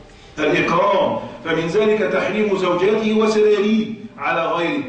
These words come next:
وأنه خاتم الأنبياء وأفضلهم، وأول من تنشق عنه الأرض، ومن يقرع باب الجنة ومن يدخلها، ثم الأنبياء، وأول شافع ومشفع، وأرسل إلى الثقلين، وأقسم الله بحياته:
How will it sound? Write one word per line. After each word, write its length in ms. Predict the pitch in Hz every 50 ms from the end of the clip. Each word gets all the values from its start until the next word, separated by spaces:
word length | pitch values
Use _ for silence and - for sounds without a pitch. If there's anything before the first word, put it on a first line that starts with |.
| 127 -
وأنه 320 | 143 151 151 - 170 165 -
خاتم 540 | - - - 165 160 156 151 139 139 139 139
الأنبياء 600 | 143 - 127 127 127 127 131 135 127 127 - 131
وأفضلهم، 580 | 131 - 123 123 - 131 120 117 110 104 117 113 - - - - - 139
وأول 400 | 143 170 190 180 175 175 175 170
من 280 | 160 156 151 143 143
تنشق 420 | 151 147 143 156 151 151 147 - 143
عنه 380 | 139 - 139 135 127 131 143 -
الأرض، 360 | 139 135 131 123 127 123 120 - - - - -
ومن 320 | 139 143 - 160 170 165 175
يقرع 340 | 185 175 - - - 160 147
باب 220 | 151 156 156 151 151
الجنة 560 | 147 143 151 147 143 139 147 147 143 - 143
ومن 220 | 139 135 135 135 135
يدخلها، 560 | 131 120 135 139 147 139 131 120 117 117 117 - - - -
ثم 200 | 170 156 160 151
الأنبياء، 760 | 147 143 139 143 139 135 127 135 139 139 139 135 135 131 135 127 127 - - - 131
وأول 500 | 143 143 180 190 190 185 180 175 160 151
شافع 500 | - 175 170 160 - 165 160 160 151 147
ومشفع، 640 | 143 143 139 143 147 135 - - 147 139 139 135 127 120 117 - - 127
وأرسل 440 | 139 151 185 190 - - 190 190 175
إلى 240 | 160 165 165 156 151
الثقلين، 880 | 147 151 151 147 147 143 139 143 139 139 135 131 123 - - - - 131
وأقسم 380 | 143 151 165 175 185 - 196 180
الله 500 | 170 160 156 165 170 175 175 170 160 -
بحياته: 640 | 156 - 147 147 156 165 - - - 160 151 139 -